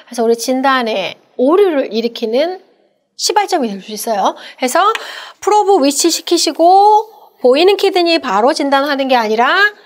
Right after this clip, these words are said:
배블룩 하시고요. 프로브 좌우로 핸들링 하셔서 키드니가 가장 길게 보이는 데서 스탑,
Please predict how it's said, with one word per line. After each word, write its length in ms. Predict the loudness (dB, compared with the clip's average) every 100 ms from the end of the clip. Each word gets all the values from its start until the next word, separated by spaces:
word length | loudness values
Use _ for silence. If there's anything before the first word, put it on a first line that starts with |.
| _ _
배블룩 420 | -8 -6 -6 -4
하시고요. 580 | -6 -6 -2 0 0 -4 _ -20 -20 _
프로브 220 | 0 0
좌우로 720 | 0 0 0 2 2 2 2 2
핸들링 420 | 2 0 0 0
하셔서 680 | 0 0 0 4 4 4 0 -6 -14
키드니가 540 | -4 0 0 2 2 0
가장 760 | 0 0 0 0 0 0 -2 -4
길게 640 | -2 -2 2 2 4 2
보이는 520 | 4 2 4 0 0
데서 680 | 0 -2 0 4 4 4 2
스탑, 400 | -4 -4 -4 -4